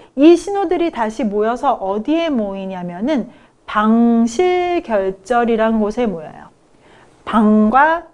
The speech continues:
심-, 실 사이에 있는 이 방실결절에서 모입니다. 이 모인 신호가 다시 히스 번들이라는 곳을 타고 내려가요. 내려간 다음에 양쪽으로 갈라져요.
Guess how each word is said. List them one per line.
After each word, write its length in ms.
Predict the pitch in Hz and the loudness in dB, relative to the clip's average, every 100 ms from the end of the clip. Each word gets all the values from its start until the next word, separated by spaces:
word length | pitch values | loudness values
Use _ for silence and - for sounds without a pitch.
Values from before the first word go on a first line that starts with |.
| _ _ | _ _
심-, 420 | - - 311 311 - | -12 -6 -4 -4 -8
실 360 | - - 320 311 | -10 -4 -2 -2
사이에 480 | - 330 330 302 240 | 0 0 2 0 0
있는 300 | 208 214 233 | -2 -4 -2
이 260 | 233 247 | -2 -2
방실결절에서 1400 | - 190 196 202 214 330 330 320 226 185 185 202 202 220 | -6 -8 -6 -6 -4 -4 -4 -4 -4 -6 -4 -6 -6 -6
모입니다. 520 | 165 170 160 - - - - - - | -8 -10 -12 -18 -20 -20 -20 -20 -2
이 220 | 240 269 | 2 4
모인 400 | 208 214 247 262 | 6 6 6 4
신호가 680 | 269 359 359 311 247 302 330 - - | 0 -2 0 2 4 2 0 -12 -12
다시 640 | - 208 - 294 277 - - - | -4 -4 0 0 0 -2 -14 -20
히스 640 | - 415 415 - 403 403 | 2 2 2 0 0 0
번들이라는 720 | 302 240 220 262 262 254 254 233 | 0 0 0 0 -2 -2 0 -2
곳을 360 | 196 - 214 | -4 -4 -6
타고 480 | - 277 233 226 294 | -6 -6 -2 0 0
내려가요. 500 | 202 190 196 - - - _ _ _ _ _ | 0 -2 -4 -10 -18 -20 _ _ _ _ _
내려간 500 | 202 226 269 262 247 | 0 2 2 2 0
다음에 560 | - 175 180 269 196 - _ _ _ - - _ - _ _ _ _ _ _ - | 0 -4 0 0 0 -6 _ _ _ -20 -20 _ -20 _ _ _ _ _ _ -4
양쪽으로 840 | 196 233 320 - 381 403 381 370 339 | 0 2 2 2 4 6 6 2 0
갈라져요. 640 | 233 180 175 - - | -4 -6 -10 -12 -18